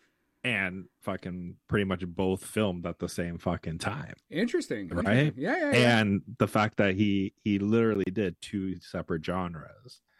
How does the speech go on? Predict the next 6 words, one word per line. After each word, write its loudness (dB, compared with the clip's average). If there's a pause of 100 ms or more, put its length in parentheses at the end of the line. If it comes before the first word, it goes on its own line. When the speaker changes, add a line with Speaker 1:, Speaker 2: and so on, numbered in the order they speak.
(540)
Speaker 1:
with -6
the -2
same -2
kinda -4
universe, -2
uh, -6